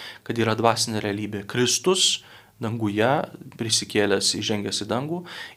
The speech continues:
ir žemiška realybė, tai būtent jo kūnas ir kraujas sakramentinis. Tai reiškia, ne šiaip kažkoks simbolis ar ženklas,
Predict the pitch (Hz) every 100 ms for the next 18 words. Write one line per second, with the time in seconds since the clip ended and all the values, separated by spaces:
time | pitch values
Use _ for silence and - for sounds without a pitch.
0 | 127 117 127 123 117 - 110 107 117 139
1 | 127 - 110 107 - 113 117 113 110 113
2 | 107 107 - - 131 123 - - 117 123
3 | 113 - - 143 - 120 123 135 117 107
4 | - - - - 113 117 117 - 110 -
5 | - - - 110 143 123 113 - 110 -
6 | 117 110 104 98 - 104 104 120 156 160
7 | 147